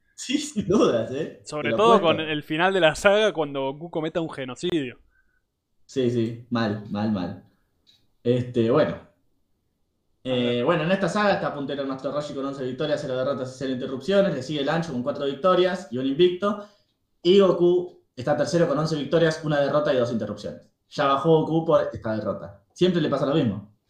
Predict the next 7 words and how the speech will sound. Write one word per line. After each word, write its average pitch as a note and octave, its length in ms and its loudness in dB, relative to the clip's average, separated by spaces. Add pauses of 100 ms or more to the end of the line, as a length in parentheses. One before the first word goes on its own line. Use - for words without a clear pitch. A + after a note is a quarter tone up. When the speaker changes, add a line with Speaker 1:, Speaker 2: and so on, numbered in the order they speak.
Speaker 2:
Siempre D#3+ 320 -12
la C3+ 140 -10
pechea. C#3 420 -10 (1300)
Speaker 1:
Veremos, C3 580 -2
veremos, B2 320 0
veremos, A#2 320 0
veremos G#2+ 460 -6